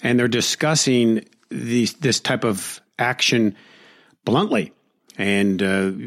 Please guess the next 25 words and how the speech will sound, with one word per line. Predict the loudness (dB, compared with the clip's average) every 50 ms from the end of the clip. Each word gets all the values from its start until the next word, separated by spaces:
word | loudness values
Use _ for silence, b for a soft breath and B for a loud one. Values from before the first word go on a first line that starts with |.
| -14 -16 -20 -20 -16 -14
the, | -8 -2 -2 0
you, | 0 0 2 2 4 4 4 2
we, | 0 -2 -4 -2 0 2 4 4 4 4 2 2 -2 -4 -10 _ _ -4
the | -2 0
people, | 2 2 2 2 2 2 4 2 2 0 -4 -8 -16 _
if | -2 -2 -2 -2 0 0
we | 2 2 2
wake | 4 2 2 0 0 0 -2
up | -2 0 0
enough, | 2 2 2 2 0 0 0
I | 0
truly | 0 0 2 2 2 2
believe | 2 2 2 4 4 4 4 2 0 0 -2
that | 0 0 0 -2 -4 B B B B B B B B B B B B B B B B
not | -2 0 0 0 0
just | 0 0 0 2
here | 2 2 2
in | 4
the | 2 2
United | 2 2 2 2 2 0
States, | 0 0 2 2 2 2 2 0
but | -2 -2 0 0 2 2
around | 0 0 2 2 2 0
the | 0
world, | 0 0 2 2 2 2 2 0 -2